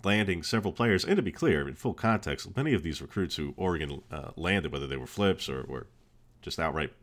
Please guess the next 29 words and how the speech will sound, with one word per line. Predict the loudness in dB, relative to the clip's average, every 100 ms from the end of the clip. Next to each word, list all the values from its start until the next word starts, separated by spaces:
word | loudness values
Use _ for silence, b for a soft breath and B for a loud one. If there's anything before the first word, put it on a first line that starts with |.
| -20 -16
uh, | -16 -18 b b b b b b
landed | 2 2 2
commitments | -2 -4 -4 -6
from, | -8 -10
from | -10 -4
guys | -2 -2
who | -4
hadn't | -8
committed | -4 0 0 -2
yet, | -6 -6 -10 _ _ _ _ _ _ _ _ _ _ -20 _
they | 6 10
were |
in | 10
the | 8
running | 4 4
for | 0 -2
several | 0 0
of | -2
these | -6 -4
guys | -2 -2
for | -4 -8 -12 _ -14
some | 2 4 6
time. | 6 4 2 -6 b b b b b b -6
Uh, | -2 -2 -2 -8 -10
you | -8
know, | -8 -8 -2
all | 0
right, | 0 -4 -6
uh, | -6